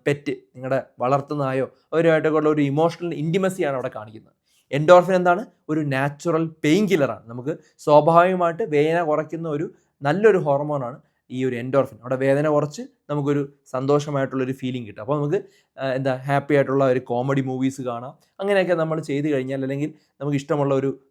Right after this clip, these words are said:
സുഹൃത്തുമായിട്ട് കുറേ നേരം സംസാരിച്ച് പഴയ ഓർമ്മകളൊക്കെ, ഇതെല്ലാം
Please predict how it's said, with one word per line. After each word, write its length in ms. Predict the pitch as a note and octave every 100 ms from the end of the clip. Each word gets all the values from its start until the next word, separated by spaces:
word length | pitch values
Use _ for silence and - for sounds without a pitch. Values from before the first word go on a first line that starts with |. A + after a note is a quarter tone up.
| _
സുഹൃത്തുമായിട്ട് 600 | C#3+ D3+ D3 D#3 C3+ B2
കുറേ 260 | A#2+ B2+ B2+
നേരം 180 | C3
സംസാരിച്ച് 500 | C3 A#2+ A#2 B2 A#2+ C3
പഴയ 220 | B2 B2+
ഓർമ്മകളൊക്കെ, 680 | C3+ A#2+ B2+ C#3+ C#3 C3+ B2 - _ _ D#3+
ഇതെല്ലാം 420 | E3 D#3+ F3